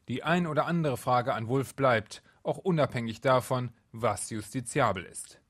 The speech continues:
Aber auch andere Fragen stellen sich in der Rückschau auf die Wochen der Affäre Wulff, etwa die nach der Rolle der Medien. Sie tragen die Verantwortung für eine erbarmungslose mediale Treibjagd,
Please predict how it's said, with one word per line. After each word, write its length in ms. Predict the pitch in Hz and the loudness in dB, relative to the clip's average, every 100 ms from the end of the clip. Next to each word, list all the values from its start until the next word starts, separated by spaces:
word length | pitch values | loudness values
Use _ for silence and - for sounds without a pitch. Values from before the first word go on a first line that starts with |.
| _ _ _ - | _ _ _ -2
Aber 160 | 156 | 0
auch 140 | 160 175 | 2 2
andere 340 | 180 160 123 | 0 2 0
Fragen 380 | - 107 101 104 | 0 2 2 -2
stellen 400 | - 135 131 131 | -2 0 0 -2
sich 220 | 131 127 | -4 -4
in 80 | 123 | 0
der 100 | 120 | 2
Rückschau 480 | 139 151 - 139 135 | 2 0 0 2 2
auf 160 | 117 | 0
die 160 | - 120 | -4 0
Wochen 300 | 131 - 117 | 0 0 -4
der 140 | 104 | -4
Affäre 420 | 98 127 120 120 123 | -2 0 0 0 2
Wulff, 360 | 135 139 - _ _ _ | 2 0 -4 _ _ _
etwa 360 | - 131 180 170 | -8 -2 2 2
die 240 | 123 147 | 0 -2
nach 180 | 139 131 | -2 -2
der 140 | 135 135 | 0 0
Rolle 260 | 110 95 | 0 0
der 160 | 95 117 | 0 0
Medien. 420 | 117 113 87 - _ _ _ _ _ _ | 0 -2 -6 -14 _ _ _ _ _ _
Sie 260 | 127 165 165 | -2 0 0
tragen 400 | - 113 98 101 | 2 2 2 -2
die 80 | |
Verantwortung 720 | 107 139 135 147 143 135 143 131 | -4 -2 -2 0 2 2 0 -2
für 140 | 120 | -2
eine 140 | 123 | -2
erbarmungslose 920 | 127 117 131 143 123 110 - 107 101 107 | -4 0 2 2 0 -4 -6 -6 -4 -4
mediale 640 | 120 139 127 113 107 110 | -2 -2 2 4 2 0
Treibjagd, 720 | - 139 131 139 127 127 - | 0 0 2 2 2 0 -10